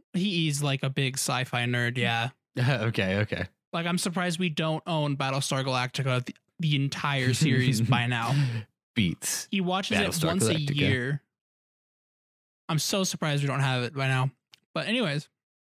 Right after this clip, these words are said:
Speaker 1: so he gets on YouTube, like, fifteen minutes after it aired, and he's wanting reactions from it. And so I told him, I'm like,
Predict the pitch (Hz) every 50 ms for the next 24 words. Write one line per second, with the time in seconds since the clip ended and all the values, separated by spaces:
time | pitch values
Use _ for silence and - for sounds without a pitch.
0 | _ _ _ _ _ _ _ _ - - - 196 208 262 240 - 302 220 185 160
1 | 156 170 202 - - 151 123 117 - - 151 - - - _ - 190 185 - -
2 | - 226 208 170 156 160 180 180 - 151 156 165 - - 175 - - 156 135 143
3 | 175 202 - _ _ _ _ _ - 208 175 170 - 170 165 185 208 214 202 170
4 | 160 160 156 143 135 143 170 - - - 147 127 123 139 - - 131 120 123 113
5 | 107 - - _ _ _ _ _ _ _ _ _ _ _ - 196 156 156 - 185
6 | 175 170 - 165 160 - - 226 220 202 165 147 147 147 143 139 139 143 -